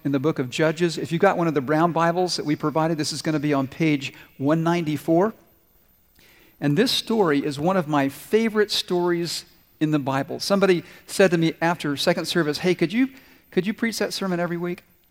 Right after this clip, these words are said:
This is a, a story that affects every single one of us. And the story begins in chapter six, verse one, with a big, big problem.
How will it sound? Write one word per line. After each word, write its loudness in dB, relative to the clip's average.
This 2
is -4
a, 0
a 0
story 2
that 0
affects 0
every 2
single -2
one 0
of -4
us. -6
And 0
the 2
story -2
begins 0
in 0
chapter -2
six, -2
verse 2
one, 2
with 0
a 0
big, 2
big 4
problem. 0